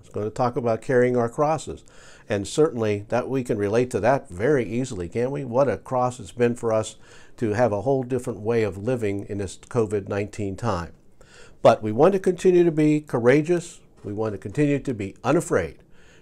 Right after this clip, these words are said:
We know that we're surrounded by a lot of anxiety, as fear and doubt and concern. And so we want to continue in our segments here to examine some more Bible verses of encouragement during this covid time and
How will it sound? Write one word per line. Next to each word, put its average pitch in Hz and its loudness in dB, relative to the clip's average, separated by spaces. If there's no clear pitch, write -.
We 107 -4
know 117 8
that 110 2
we're 107 -2
surrounded 131 2
by 120 2
a 104 2
lot 123 4
of 120 -2
anxiety, 131 2
as 104 -6
fear 147 0
and 92 -10
doubt 135 2
and 104 -10
concern. 127 -6
And 113 -2
so 127 4
we 120 4
want 151 6
to 143 2
continue 143 2
in 123 4
our 113 4
segments 139 0
here 95 -2
to 120 -2
examine 135 0
some 127 -6
more 131 0
Bible 131 2
verses 113 -4
of 104 -8
encouragement 110 -2
during 117 4
this 110 0
covid 110 2
time 101 -2
and 123 -2